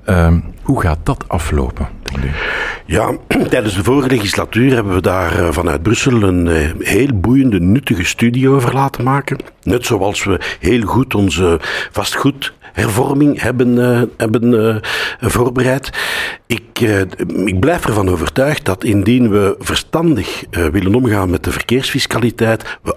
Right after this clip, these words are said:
Speaker 2: absoluut richting rekeningrijden, slimme kilometerheffing moeten gaan in heel het land en zelfs in heel Europa. Voor een deel in Europa bestaat dat al, hè. Als wij de Franse autowegen nemen, eh, dat is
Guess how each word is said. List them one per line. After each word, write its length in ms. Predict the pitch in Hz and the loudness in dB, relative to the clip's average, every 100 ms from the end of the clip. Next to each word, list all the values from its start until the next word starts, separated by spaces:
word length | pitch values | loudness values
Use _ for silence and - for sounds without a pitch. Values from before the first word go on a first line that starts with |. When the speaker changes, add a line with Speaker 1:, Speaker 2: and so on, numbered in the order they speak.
| - | -4
Speaker 2:
absoluut 680 | - - - - 101 107 - | -4 -2 -4 -2 2 0 0
richting 540 | - 104 - 107 98 110 - - | -4 -2 -2 -2 -2 -2 -4 -2
rekeningrijden, 720 | 98 104 98 104 95 95 95 | 0 0 0 0 0 0 -2
slimme 420 | - - 107 107 | -2 0 2 2
kilometerheffing 920 | 98 104 98 95 98 - 90 - 90 87 - | 0 0 0 2 0 0 -4 -2 -4 -6 -6
moeten 560 | 82 90 131 190 131 104 | 0 2 4 2 0 2
gaan 260 | 120 135 - - - | 2 0 -4 -12 -10
in 140 | - 104 | -4 0
heel 240 | 87 143 | 2 2
het 180 | 135 - | 0 0
land 260 | 120 127 - | -2 -2 -2
en 180 | 95 | 0
zelfs 340 | 85 110 113 - - - | 2 0 0 -6 -12 -6
in 120 | 98 | -2
heel 200 | 78 101 98 - _ - | 0 0 -2 -8 _ -4
Europa. 540 | 87 - 78 76 - - - - - - - - | -2 0 0 -2 -6 -6 -8 -6 -2 -2 -2 -4
Voor 180 | - 62 | -4 -2
een 80 | 60 | -2
deel 200 | 85 110 | -2 0
in 120 | 98 | 2
Europa 340 | 71 107 131 | 2 0 -2
bestaat 420 | 95 - - - | -2 -4 -4 -4
dat 160 | 101 80 | -2 -2
al, 120 | - | 0
hè. 140 | 104 117 | 0 0
Als 180 | - | -2
wij 200 | - 76 | 0 0
de 480 | 73 73 71 67 65 62 | 0 0 0 -2 -2 -2
Franse 340 | - 110 - | -2 -2 0
autowegen 640 | - 104 120 123 131 123 123 | -2 0 2 2 4 2 2
nemen, 640 | 131 135 135 107 90 80 | 4 2 4 4 4 2
eh, 220 | 78 73 | 0 -4
dat 120 | - | -4
is 60 | 73 | -4